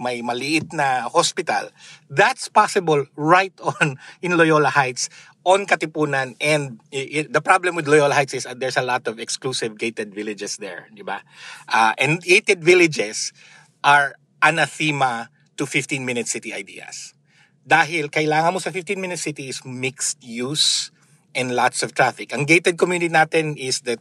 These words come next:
protected, hindi ka pwedeng pumasok basta-basta,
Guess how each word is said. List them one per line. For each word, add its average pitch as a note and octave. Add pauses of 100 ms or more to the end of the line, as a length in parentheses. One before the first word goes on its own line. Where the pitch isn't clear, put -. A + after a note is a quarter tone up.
protected, D#3 (480)
hindi E3
ka E3
pwedeng E3+
pumasok D#3
basta-basta, D#3